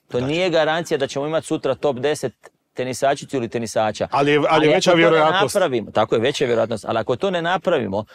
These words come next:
Speaker 1: možemo biti gotovo sigurni da ih nećemo
Speaker 2: Nećemo,
Speaker 1: imati.
Speaker 2: je, zato to i govorim.
Speaker 1: To je taj preduvjet, jer sport je toliko kompetitivan, on je toliko otišao dalje. Ja, ja, ja vrlo često baš na temu tenisa sam volio, e,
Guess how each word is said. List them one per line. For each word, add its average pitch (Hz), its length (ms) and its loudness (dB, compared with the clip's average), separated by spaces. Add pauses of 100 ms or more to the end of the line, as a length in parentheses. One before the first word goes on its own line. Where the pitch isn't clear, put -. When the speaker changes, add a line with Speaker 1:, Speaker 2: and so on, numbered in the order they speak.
(140)
Speaker 1:
možemo 147 240 0
biti 147 180 0
gotovo 143 280 2
sigurni 143 300 -2
da 123 60 0
ih 113 140 -2
nećemo 127 340 -2
Speaker 2:
Nećemo, 139 320 0
Speaker 1:
imati. 107 220 -4
Speaker 2:
je, 160 120 4
zato 131 260 0
to 139 100 0
i 131 40 2
govorim. 123 200 0
Speaker 1:
To 165 80 4
je 160 160 4 (160)
taj 156 200 2
preduvjet, 143 500 -2
jer 113 120 -2
sport 170 320 -2
je 147 60 0
toliko 170 360 -2
kompetitivan, 143 840 -4 (200)
on 139 100 -2
je 143 60 -2
toliko 156 320 2
otišao 147 280 -2
dalje. 135 160 0
Ja, 143 160 0
ja, 143 280 0
ja 143 120 0
vrlo 160 400 -2
često 175 380 -4
baš 165 320 -2
na 123 120 -8 (140)
temu 135 380 -6
tenisa 123 580 -6
sam 104 200 -6
volio, 123 340 2 (480)
e, 110 320 -2